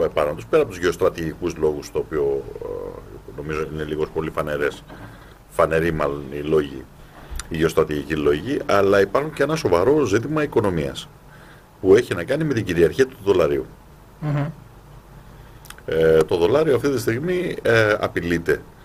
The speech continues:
Speaker 1: από τις κινήσεις Ρωσίας, ε, και τον τρόπο που συγκροτείται μαζί με την, ε, με την Κίνα, αυτό το δίπολο που έχει δημιουργηθεί. Και αυτό κιόλας ο Τραμπ τα έχει βάλει και με την Κίνα και με τη Ρωσία. Και μάλιστα ο κύριος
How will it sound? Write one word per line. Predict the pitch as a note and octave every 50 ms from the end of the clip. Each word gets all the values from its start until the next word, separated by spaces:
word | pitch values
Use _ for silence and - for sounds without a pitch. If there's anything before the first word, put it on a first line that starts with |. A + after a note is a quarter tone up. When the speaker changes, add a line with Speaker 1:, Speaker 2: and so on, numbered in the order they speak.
| - - - - -
Speaker 1:
από | - E2+ E2 -
τις | - -
κινήσεις | - - F2 E2+ D#2+ C#2+ -
Ρωσίας, | D2+ C#2+ D2 - - G2 A2+ C#3+ D#3 - - - - - - - - - - - - - E2 D#2 D#2
ε, | D#2+
και | D#2+ - D#2+
τον | D#2+ D#2
τρόπο | F2+ G2 G2+ F#2
που | D#2+ D#2+ -
συγκροτείται | - - - E2+ D#2 D2+ F2+ F#2 - E2+
μαζί | D2 D2+ D2+ D2 E2
με | D#2 C#2+
την, | B1 - C#2+ B1+ C#2 C#2
ε, | C#2 C2+ C2+ C2+ C2 C2 C2 B1+ B1+ B1+ B1 - - - - - - - - - - - - - - - - - - - - -
με | E2 E2+
την | E2 D#2+ D2+
Κίνα, | C2+ D#2 E2+ F#2 B2 - - - -
αυτό | - - - D#2+
το | - E2+
δίπολο | D#2 F#2+ - - E2 D2 C#2+
που | - E2
έχει | D#2+ D#2 D#2
δημιουργηθεί. | D#2 D2 D2 C#2+ C#2+ C#2+ C#2+ - - A2+ C#3 - - - - - - - - - - - - - - - - -
Και | - F#2+
αυτό | F#2 - D#3+
κιόλας | - - C3 C#3+ E3+ F#3+ F3+ -
ο | - - A2 G#2+ G#2 G2 F#2 F2+ E2+ E2 D#2+
Τραμπ | - A2+ C3+ E3+ F3 D#3+ - - - - -
τα | -
έχει | D3 C#3+ -
βάλει | G2 G#2+ C#3+ F3 G3 G3 F#3+ - -
και | - F3+
με | C#3 G2+
την | D#2 D2+ C#2
Κίνα | C#2+ F2 A#2 D#3 F3+ - - - - - -
και | - F#3 F3+
με | D#3 A#2 E2+
τη | D#2+ D#2 D#2 D2+
Ρωσία. | C#2+ C#2 C#2+ - - - - - - - - - - - - - - - - - - - - - - - - - - -
Και | - G2+
μάλιστα | F2+ F#2 F#2 F#2 F#2 F2+ - F#2 E2 E2 - -
ο | F#2 F2+
κύριος | E2 E2 - C3 C3+ C3 G#2+ -